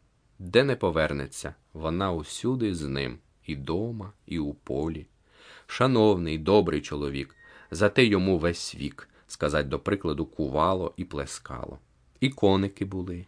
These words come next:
і пари три коров, і плуг волів, і овечат чимало, за огородом млин молов.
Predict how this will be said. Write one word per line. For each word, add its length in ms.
і 80
пари 280
три 220
коров, 500
і 120
плуг 320
волів, 560
і 120
овечат 560
чимало, 580
за 120
огородом 500
млин 540
молов. 460